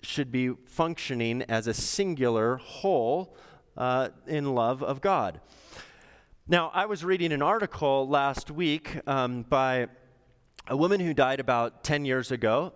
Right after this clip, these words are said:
uh, at the age of eighty-four from complications from Alzheimer's. Her name was Beatrice Brutteau. And I had never heard of her until a couple of weeks ago, but she's, she's written many books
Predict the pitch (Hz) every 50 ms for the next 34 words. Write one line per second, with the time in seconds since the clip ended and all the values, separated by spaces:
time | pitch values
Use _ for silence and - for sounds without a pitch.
0 | - - 113 113 107 104 104 101 - - 117 110 - - 131 - 127 135 135 127
1 | 131 123 - - 139 151 185 190 - - - 110 117 139 147 - 131 113 - -
2 | 131 131 - 160 143 - 127 120 120 - 135 127 127 123 - - - 113 107 -
3 | - 117 127 127 - - 120 113 113 120 139 165 185 - - - - - - -
4 | - - - 143 135 135 143 151 156 160 170 165 156 - - - - - - _
5 | - - 131 117 113 107 135 170 185 202 - - - 190 180 - - 147 127 120
6 | 135 135 127 - - 139 135 113 90 67 53 50 - - - - - - - -
7 | - - 139 151 151 147 143 139 147 175 196 214 208 180 135 151 190 185 175 160
8 | 120 120 101 95 104 107 - - 143 127 120 113 - - 151 - - 147 139 123
9 | 117 123 135 139 - - - 123 98 92 92 85 95 101 110 - - - 139 127
10 | 117 120 120 117 - _ - - - 139 127 120 113 117 143 180 - - 127 120
11 | 117 120 131 143 160 156 139 - - 147 160 131 95 101 - - -